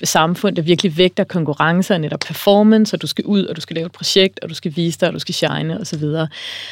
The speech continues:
Og der synes jeg virkelig, man, man kan se, øh, hvordan den her, øh, det her ønske om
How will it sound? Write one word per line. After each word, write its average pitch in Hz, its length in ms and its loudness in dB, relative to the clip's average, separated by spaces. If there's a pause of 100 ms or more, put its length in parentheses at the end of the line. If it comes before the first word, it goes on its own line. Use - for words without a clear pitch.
(240)
Og 208 100 4
der 240 100 8
synes 220 220 6
jeg 220 80 8
virkelig, 214 260 8
man, 170 340 4
man 165 220 4
kan 185 140 -6
se, - 380 2 (100)
øh, 165 200 4
hvordan 170 320 4
den 185 160 4
her, 180 240 4 (640)
øh, 165 420 8
det 180 80 4
her 190 160 4
ønske 220 500 6
om 170 260 2